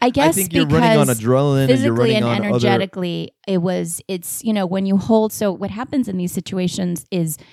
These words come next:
Speaker 1: you hold it, you know, we call it, it's like a container. You hold this container of energy. So
Speaker 2: Yeah.
Speaker 1: you are, I act as the,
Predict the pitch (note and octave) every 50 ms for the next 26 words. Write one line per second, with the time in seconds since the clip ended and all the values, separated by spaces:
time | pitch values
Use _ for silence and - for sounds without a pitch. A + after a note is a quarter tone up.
0 | _ _ _ _ - G3 G3 F3+ - - G3+ F#3 F#3+ F3 F#3 F3+ E3 - G3 F#3
1 | F3+ E3+ D#3+ - - E3+ E3 D#3+ F3 - _ - F#3+ - - - - - _ -
2 | F3 D#3 - - - - - - - - F#3+ G#3 F#3 F3 E3 G#3+ G#3+ G3+ F#3 F#3
3 | - - G#3 F#3+ - - F3+ F3 E3+ E3+ E3 E3 - - - E3 E3 E3+ E3 A3
4 | A3 C4 D#4+ - _ _ _ _ _ _ _ - - - - G3+ F#3 F3+ F3 F3
5 | E3+ - - _ _ _ _ - F#3+ F#3 G3+ G3+ G3 F#3+ F#3+ - - F3+ F3 E3+
6 | E3 E3 D#3+ - - F3 F3+ F#3+ - F3+ E3+ E3+ E3+ - - - - E3+ D#3+ D#3+
7 | D#3 D3+ - F3 E3+ E3 E3 D3+